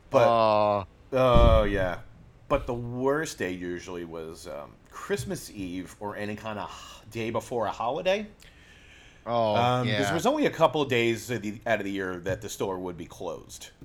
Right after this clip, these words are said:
Speaker 1: And I remember the first Christmas Eve I worked, I think we were only open from, like, nine A M to four P M. It was just gonna be, 'cause normally it would be open to midnight. It was, like, nine to midnight, like, almost every day. And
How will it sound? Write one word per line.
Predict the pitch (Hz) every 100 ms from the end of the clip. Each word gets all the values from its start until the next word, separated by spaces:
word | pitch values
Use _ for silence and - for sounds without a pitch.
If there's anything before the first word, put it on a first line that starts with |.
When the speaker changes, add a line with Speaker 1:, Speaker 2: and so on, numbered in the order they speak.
| -
Speaker 1:
And | 95 95 92 90 90 87 87 87 - - - - -
I |
remember | 101 107 120 123
the |
first | 110 - 117 117
Christmas | 131 113 107 98
Eve | 127 113
I |
worked, | 104 110 107
I |
think | 101 -
we | 151
were | 147
only | 131 123
open | 117 110
from, | 107
like, | 101 82 90
nine | 95 101 120
A | 135 131
M | 120 120
to | 92
four | - 110
P | 101 98
M. | 87 85
It | 85
was | 90
just | 87
gonna | - 92
be, | 87 76 - - -
'cause | 139 120
normally | 165 165 135
it | 104
would | 104
be | 104
open | 101 95
to |
midnight. | 85 80 82 67 -
It | 95
was, | 85
like, | 87 87
nine | 98 107
to | 101
midnight, | 92 85 85
like, | 85
almost | 85 82 92
every | 80 76
day. | 82 - - - - - - - - - - - - - - - - -
And | 110 101 98 98